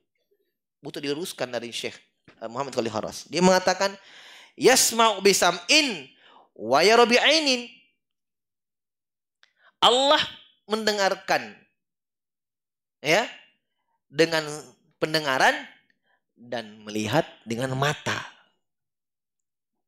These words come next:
Nah, di sini yang keliru. Sebenarnya yang beliau katakan, "Yasma'u bisam'in wa yara, ha, bibasorin." Iya. Al-,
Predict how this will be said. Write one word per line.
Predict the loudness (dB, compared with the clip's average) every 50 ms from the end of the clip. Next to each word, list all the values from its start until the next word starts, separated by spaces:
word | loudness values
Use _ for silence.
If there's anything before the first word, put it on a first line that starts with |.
| _ _ _ _ _ _ _ _ -10
Nah, | -10 -8
di | -8 -8
sini | -10 -8 -10 -10
yang | -8
keliru. | -8 -10 -10 -10 -12 -14 -18 _ _ _ _ _ _ _ _ _ _ _ _ _ _ _ _ _ _ _ _ _ _ _ _ _ _ _ _ _ _ _ _ _ _ _
Sebenarnya | -8 -6 -4 0 2 2 2 2 2 0 0 0 0
yang | -2
beliau | -2 -2 -2
katakan, | -2 -2 -2 -2 -2 -2 -2 -4 -6 -16 _ _ _ _ _ _ _ _ _ _ _ _
"Yasma'u | -2 2 2 2 4 2 0 0 0 0 0 0 0 -2
bisam'in | -4 -2 0 -2 -2 -2 -4 -6 -4 -4 -4 -4 -8 -16 _ -8
wa | -2 0 2 2
yara, | 2 2 2 2 2 2 0 -6 _ _ _ _ _ _ _ _ _ _ _ _ _ _ _ _ _ _ _ _ _ 0
ha, | 2 2 2 0 -2 -6 -12 -10
bibasorin." | -2 2 4 4 6 6 4 4 4 4 2 0 -4 -10 -20 _ _ _ _ _ _ _ _ _ _ _ _ _ _ _ _ _ _ _ _ _ _ _ _ _ _ _ _ 2
Iya. | 4 4 4 2 -2 -10 -18 -20 _ _ _ _ _ _ _ _ _ _ _ _ _ _ 0
Al-, | 2 2 2 0 -4